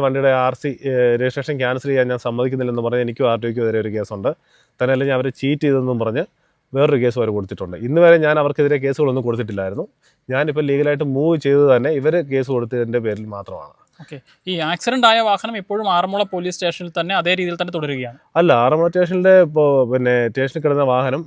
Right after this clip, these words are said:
Speaker 1: അവര് പോലീസുകാരുടെ അറിവോടെ ഏകദേശം ഒരു അറുപത് ശതമാനത്തോളം പണിഞ്ഞു. കാരണം ഇതിൻ്റെ ഫോട്ടോസും വീഡിയോസും എല്ലാം നമ്മൾ എടുത്തു വെച്ചിട്ടുണ്ടായിരുന്നു. നേരത്തെ ഉണ്ടായിരുന്ന കംപ്ലയിന്റുകളുടെ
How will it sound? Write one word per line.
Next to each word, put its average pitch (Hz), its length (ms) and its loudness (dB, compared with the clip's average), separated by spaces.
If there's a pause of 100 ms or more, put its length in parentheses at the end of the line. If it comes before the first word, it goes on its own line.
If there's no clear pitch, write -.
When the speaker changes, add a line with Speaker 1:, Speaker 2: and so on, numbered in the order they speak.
(140)
Speaker 1:
അവര് 143 200 4 (300)
പോലീസുകാരുടെ 143 460 0
അറിവോടെ 143 360 2 (400)
ഏകദേശം 143 280 -4
ഒരു 135 100 -2
അറുപത് 160 220 -2
ശതമാനത്തോളം 135 520 -2
പണിഞ്ഞു. 127 240 -2 (260)
കാരണം 123 280 -8 (100)
ഇതിൻ്റെ 147 240 -4
ഫോട്ടോസും 156 440 -4
വീഡിയോസും 147 280 -2
എല്ലാം 139 160 -2
നമ്മൾ 135 160 -4
എടുത്തു 135 180 -4
വെച്ചിട്ടുണ്ടായിരുന്നു. 98 580 -10 (600)
നേരത്തെ 143 320 -2
ഉണ്ടായിരുന്ന 147 320 0
കംപ്ലയിന്റുകളുടെ 143 580 0